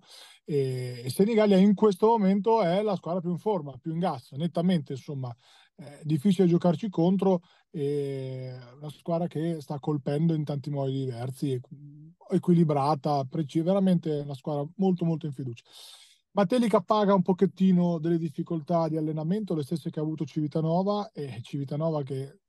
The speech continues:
dopo aver s-, toccato veramente il fondo nella sconfitta interna con la Stamura, in cui onestamente i ragazzi di, di Petito ci hanno messo sotto da, dal punto di vista fisico-atletico veramente tanto.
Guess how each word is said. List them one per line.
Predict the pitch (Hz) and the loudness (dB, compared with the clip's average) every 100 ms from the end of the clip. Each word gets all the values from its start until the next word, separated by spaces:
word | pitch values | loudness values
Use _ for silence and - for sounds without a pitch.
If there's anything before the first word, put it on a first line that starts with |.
| _ | _
dopo | - 151 143 | -6 -4 -2
aver | 139 151 151 | 0 0 0
s-, | 139 - | -4 -6
toccato | 156 147 170 151 | -6 -2 0 0
veramente | 147 147 160 160 | 0 0 -2 -2
il | 139 | -4
fondo | 165 160 156 | -2 -2 -2
nella | 143 143 139 _ _ _ | -4 -6 -8 _ _ _
sconfitta | - 139 175 156 | -2 2 4 4
interna | 151 160 151 151 | 2 2 2 0
con | 156 | 0
la | 147 | -2
Stamura, | 135 147 147 226 190 131 | -2 -2 2 4 2 0
in | |
cui | 131 143 131 127 _ _ _ _ | -4 -4 -4 -6 _ _ _ _
onestamente | 151 135 135 151 196 160 | -6 -4 2 4 6 4
i | |
ragazzi | 135 135 131 139 | 2 0 -2 -4
di, | 131 131 | -4 -2
di | 135 | -2
Petito | 139 170 160 | 0 0 0
ci | 147 | -2
hanno | 143 147 | -2 -2
messo | 147 - 139 | -2 -4 -6
sotto | 156 139 143 | -6 -4 -4
da, | 139 135 | -4 -4
dal | 131 131 | -6 -4
punto | 151 143 | -4 -2
di | 147 | -2
vista | 143 143 | -2 -4
fisico-atletico | 127 160 139 147 139 156 143 147 | -2 -2 -2 -4 -4 -4 -4 -4
veramente | 139 139 147 151 175 | -4 -4 -4 -2 -2
tanto. | 139 143 143 175 | -2 -2 -2 -4